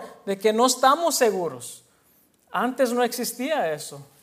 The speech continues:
Antes había una actitud de que nadie nos puede vencer,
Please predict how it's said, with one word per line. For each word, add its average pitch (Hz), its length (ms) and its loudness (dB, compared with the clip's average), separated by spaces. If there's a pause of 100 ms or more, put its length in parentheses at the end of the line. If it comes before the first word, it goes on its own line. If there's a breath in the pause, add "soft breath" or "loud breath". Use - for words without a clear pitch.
(120)
Antes 240 420 -2
había 220 240 2
una 233 140 2
actitud 226 520 -2
de 196 160 -2
que 180 140 -4
nadie 185 420 0
nos 185 180 -10
puede 170 320 -6
vencer, 147 520 -12